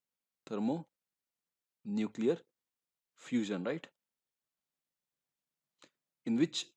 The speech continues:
atoms collide with each other and join to a, let's say it is having a ten unit of mass, ten uni-, unit of mass, let's say it has a nineteen unit of mass, then one unit of mass, where it, it does, does it go?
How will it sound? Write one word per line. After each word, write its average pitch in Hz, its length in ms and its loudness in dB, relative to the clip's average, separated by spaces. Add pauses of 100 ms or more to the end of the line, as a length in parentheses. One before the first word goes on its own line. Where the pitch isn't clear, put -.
(100)
atoms 135 480 0 (180)
collide 117 480 4
with 127 140 0
each 127 160 0
other 151 200 2 (960)
and 147 220 0 (400)
join 113 440 0 (520)
to 123 160 6
a, 123 80 2 (220)
let's 127 240 0
say 139 100 -2
it 123 180 -2
is 131 140 -2
having 123 320 2
a 113 240 -2
ten 135 380 4
unit 139 240 4
of 135 140 0
mass, 165 280 0 (580)
ten 127 220 4
uni-, 131 300 4
unit 123 260 2
of 123 120 0
mass, 135 280 0 (340)
let's 123 200 0
say - 140 0
it 147 220 0
has 131 220 2
a 131 60 0
nineteen 123 440 2
unit 127 220 6
of 123 100 -4
mass, 110 380 -2 (300)
then 139 340 2
one 127 260 4
unit 147 160 6
of 143 140 0
mass, 143 240 2
where 139 120 6
it, 147 180 2 (100)
it 127 180 -4
does, 127 200 4 (300)
does 131 120 6
it 127 140 2
go? 135 240 0